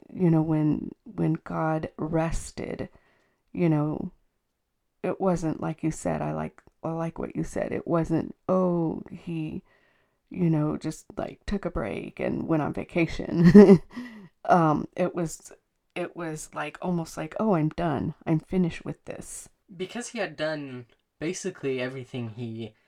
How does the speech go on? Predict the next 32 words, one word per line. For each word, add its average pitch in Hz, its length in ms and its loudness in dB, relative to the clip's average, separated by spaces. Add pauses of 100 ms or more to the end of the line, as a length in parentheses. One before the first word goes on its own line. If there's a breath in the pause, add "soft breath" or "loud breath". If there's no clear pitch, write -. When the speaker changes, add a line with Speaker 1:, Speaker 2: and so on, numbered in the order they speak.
(160)
Speaker 2:
actually 135 360 -8
needed 123 400 -4
to 127 80 -10
do, 139 460 -2 (200)
if - 160 -10
you 151 100 -4
divide 135 720 -4 (1080)
the 123 560 -6 (180)
first - 720 -8 (100)
three 135 220 -8
days 127 720 -8 (580)
from 123 400 -6
the 113 80 -10
last 131 460 -4
three 104 260 -16
days, 110 400 -14
Speaker 1:
Mm-hmm. 175 360 -8 (180)
Speaker 2:
you 175 140 -6
actually 151 340 -6
get 131 200 -10
this 123 140 -14
pattern 131 460 -4
if 135 180 -16
you 156 60 -12
put 156 240 -8
them 135 240 -6
together. 127 580 -6 (320 soft breath)
So, 123 580 -4
what 165 220 -4
is - 200 -12
the 147 100 -8
first - 720 -8